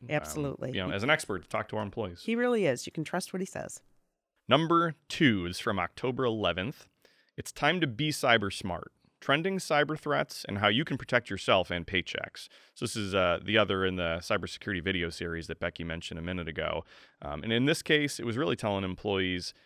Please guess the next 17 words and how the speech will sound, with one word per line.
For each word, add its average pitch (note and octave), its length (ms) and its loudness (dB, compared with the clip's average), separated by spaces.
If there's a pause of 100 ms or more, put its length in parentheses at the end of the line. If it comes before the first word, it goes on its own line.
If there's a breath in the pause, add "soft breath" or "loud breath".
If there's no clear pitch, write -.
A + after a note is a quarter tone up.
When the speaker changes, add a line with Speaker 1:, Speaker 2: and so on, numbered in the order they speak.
(120)
Speaker 1:
"Hey, F#2 340 2
here's F#3+ 380 -4
some F3+ 220 -6
of F3 60 -4
the C#3+ 60 -4
things D3 300 -4
that G#2+ 100 4
are G2 60 0
kinda G#2 180 -4
circulating F#2 680 0
right E2+ 180 -2
now F2 240 2
in E2+ 120 -4
the E2 100 -6
cyber F2+ 440 0
world F2 360 -2
that D#2+ 200 2